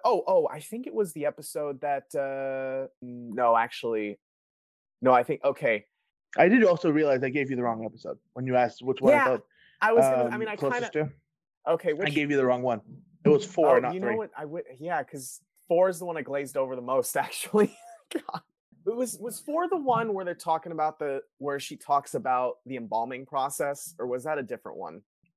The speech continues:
Speaker 2: I believe so. Four is
Speaker 1: I know it's the one with the
Speaker 2: the,
Speaker 1: rose.
Speaker 2: um,
Speaker 1: Yeah.
Speaker 2: where he obtains the ro-, yeah, it's the one he obtains the rose.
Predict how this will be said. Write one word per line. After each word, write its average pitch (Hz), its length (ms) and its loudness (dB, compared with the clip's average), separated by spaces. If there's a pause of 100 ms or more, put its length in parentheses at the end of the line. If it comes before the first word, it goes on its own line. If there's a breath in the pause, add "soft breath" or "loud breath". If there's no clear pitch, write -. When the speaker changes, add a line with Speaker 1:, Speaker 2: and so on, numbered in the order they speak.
(200)
Speaker 2:
I 151 100 6
believe 160 320 6
so. 131 140 4
Four 190 360 0
is 170 160 2
Speaker 1:
I 165 60 4
know 214 200 2
it's 160 100 4
the 175 60 0
one 175 100 4
with 151 120 -2
the 143 60 -2
Speaker 2:
the, 135 140 0
Speaker 1:
rose. 107 600 0
Speaker 2:
um, 139 380 4
Speaker 1:
Yeah. - 80 2
Speaker 2:
where 143 120 2
he 143 220 2
obtains 139 420 0
the 131 100 2
ro-, 123 160 0 (240)
yeah, 139 160 4
it's 120 100 -2
the 139 60 -4
one 139 140 0
he 135 80 0
obtains 120 340 -4
the 113 80 -10
rose. 113 340 -4